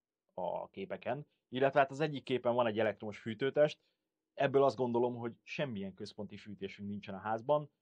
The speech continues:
viszont ha kell, ö, ráfűtés, időjárási viszonyok miatt, akkor ez csak elektromos lehet, nobópanel vagy bármi elektromos fűtés, és itt már nagyon számít a betápnak a teljesítménye,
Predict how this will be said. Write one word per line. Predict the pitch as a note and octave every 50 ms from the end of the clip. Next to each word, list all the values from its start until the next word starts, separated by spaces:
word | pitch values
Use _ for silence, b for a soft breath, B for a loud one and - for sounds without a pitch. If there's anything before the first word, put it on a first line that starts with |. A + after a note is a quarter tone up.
| _ _ _ _
viszont | - B2 - C#3 B2 A#2
ha | - A#2+ -
kell, | - - C#3 B2 A2 G#2 G2 - -
ö, | - - G#2+ G#2+ G#2 G2+ G2 F#2+ F#2 F2+
ráfűtés, | G2 G2+ G2+ G2 - - B2+ - - E3+ F3+ G3 F#3+ - - - _ _ _ _ _ _ _ _ _ _ _ _ _ _ _ _ _ _ _
időjárási | _ A#2 G#2+ F#2+ F#2+ F#2+ G2 F#2+ G2 - - A2
viszonyok | G#2 G2 - F#2+ F#2+ F#2+ -
miatt, | - D3 F#3+ F#3 F3 - _ _ _ _ _
akkor | _ - A#2+ - - C3
ez | B2 A#2+
csak | - - C3 A2 - - _
elektromos | - G#2+ G2 F2+ - _ - G2+ F#2+ G2 -
lehet, | A#2+ B2 C3 C#3 B2+ - - _ _ _ _ _ _ _ _
nobópanel | - G#2 G#2+ G2+ G#2 G2+ F#2+ G#2 G#2 G2+ F#2+ F#2+
vagy | F#2 F#2+ F#2+
bármi | F#2 F2+ G#2 G2+ G2 F#2 F2 F2 F2 F#2 - _
elektromos | - G#2+ G2 F2+ _ - F2+ - -
fűtés, | - C#3 - - F3 E3+ E3+ - - _ _ _ _ _ _ _ _ _ _ _ _
és | - B2+ C3+ C3+ - -
itt | - E3 F3 F3+ F#3
már | C#3+ C#3+ C#3+ C#3+
nagyon | D3 D3 B2+ A2+ G#2+
számít | G#2 - - A2+ G#2+ G#2 G#2 G#2+ G#2 G#2 _ _ _ _
a | - A2 G#2+ G2+ G2+ G2+
betápnak | G2+ A#2 A#2 - G#2+ F#2+ - G2+ - -
a | G2+
teljesítménye, | - A2 A2 B2 B2+ - - D#3+ - - D3+ D3+ D#3 E3 D#3 D#3 -